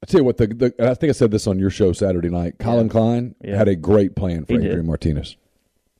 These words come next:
Speaker 2: The weather helped Kansas State
Speaker 1: It did.
Speaker 2: a lot.
Speaker 1: But they had to play with the wet ball, too.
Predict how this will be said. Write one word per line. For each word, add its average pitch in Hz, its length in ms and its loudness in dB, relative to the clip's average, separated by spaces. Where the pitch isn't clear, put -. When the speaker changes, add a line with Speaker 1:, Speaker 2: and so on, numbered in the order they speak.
Speaker 2:
The 147 140 0
weather 143 440 4
helped 143 260 0
Kansas 120 360 2
State 107 440 -2
Speaker 1:
It 127 80 0
did. 98 220 2
Speaker 2:
a 107 60 -4
lot. 95 440 -4
Speaker 1:
But - 160 0
they 120 140 4
had 135 80 4
to 110 80 -6
play 113 120 2
with 95 100 -2
the 92 60 -2
wet 92 160 0
ball, 78 140 -6
too. 71 340 -2